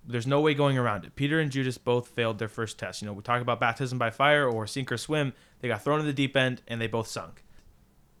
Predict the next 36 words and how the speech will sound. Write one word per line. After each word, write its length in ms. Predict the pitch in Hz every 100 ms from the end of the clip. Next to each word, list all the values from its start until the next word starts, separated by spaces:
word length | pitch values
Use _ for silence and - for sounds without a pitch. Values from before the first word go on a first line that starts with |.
| _
We 80 | 131
can't 240 | 117 151 135
take 140 | 135
that 120 | 131
away. 320 | 127 139 101 -
But 460 | - 107 156 139 - _ _ -
there 140 | 131
is 80 | 131
a 80 | 135
reason 240 | 170 165
why 160 | 147 135
we 80 |
remember 380 | 127 123 127 127
Peter 280 | - 131 123
as 140 | 113
Saint 220 | - 117 -
Peter 260 | 117 120
and 140 | 110 110
we 80 |
don't 240 | 110 117 98
remember 500 | 113 110 107 104 -
Judas 360 | 101 113 107 98
as 140 | 104
Saint 240 | - 107 98
Judas. 420 | 98 90 - - - - - -
And 100 | 117
I 60 |
think 160 | 117 131
it 80 | 123
has 220 | 127 123
to 80 | 127
be 120 | 120
because 380 | 113 110 113 107
of 160 | 104
the, 120 | 110
uh, 100 | 107